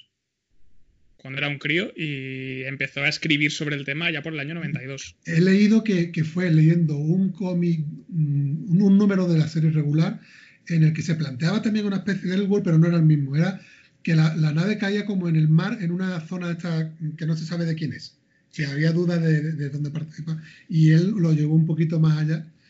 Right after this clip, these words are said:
Speaker 2: Y dice, "Bueno, ¿y si cae allí en Rusia ya qué pasa, no?".
Speaker 1: <laughs>
Speaker 2: Pero bueno, mira, quería comentaros también una cosa que he leído, eh, buscando por ahí curiosidades y demás.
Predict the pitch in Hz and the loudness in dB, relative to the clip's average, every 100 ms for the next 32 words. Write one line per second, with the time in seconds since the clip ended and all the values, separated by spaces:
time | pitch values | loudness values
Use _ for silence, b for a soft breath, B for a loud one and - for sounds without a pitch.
0 | b b 151 147 180 180 - 156 147 185 | b b -8 -6 -4 -4 -4 -4 -2 -2
1 | 196 185 185 180 180 175 165 165 262 - | 0 -2 -2 -2 -2 0 0 2 2 2
2 | 160 160 156 151 127 - 143 233 - B | 0 0 0 -2 -10 -10 -10 -10 -12 B
3 | 226 196 - 262 - 156 147 143 B B | -8 -8 -8 -16 -4 -2 0 -2 B B
4 | _ 185 208 - 165 175 220 226 220 214 | _ 0 2 0 -2 2 4 4 2 0
5 | 202 190 196 180 175 175 165 175 170 156 | 0 0 0 0 -2 -2 -4 -4 -4 -4
6 | 156 170 175 160 170 165 156 143 143 143 | 0 2 4 4 2 0 -2 -2 -4 -4
7 | 127 - 156 156 151 151 151 143 151 151 | -8 -2 0 2 0 0 -2 -2 -2 -2
8 | 147 143 175 | -2 0 -2